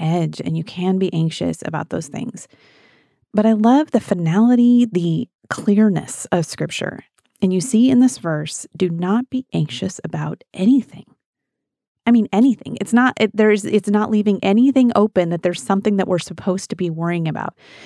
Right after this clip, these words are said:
"But in every situation," what do we do with it? "By prayer and petition." It's what we've been talking about the last half hour here.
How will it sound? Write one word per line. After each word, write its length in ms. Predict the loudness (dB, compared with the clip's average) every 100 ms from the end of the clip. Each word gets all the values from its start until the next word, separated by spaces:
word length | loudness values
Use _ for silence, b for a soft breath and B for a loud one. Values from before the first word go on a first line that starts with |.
| B -4
"But 120 | -2
in 140 | -4 -4
every 420 | 0 0 2 2 2
situation," 840 | 0 0 0 2 0 -4 -6 -8 -12 -2
what 100 | 0
do 60 | 4
we 100 | 4
do 140 | 2
with 180 | 0 -6
it? 120 | -10 _ b b b b 0
"By 100 | 0
prayer 360 | 0 0 0
and 100 | 0
petition." 500 | -2 -4 -6 -8 -12 -14 _ _ _
It's 80 | -4
what 100 | -2
we've 120 | 0
been 100 | 0
talking 300 | 0 -2 0
about 180 | -2 -2
the 80 | 0
last 220 | 0 -2
half 240 | -4 -4 -2
hour 200 | -2 -4
here. 280 | -6 -8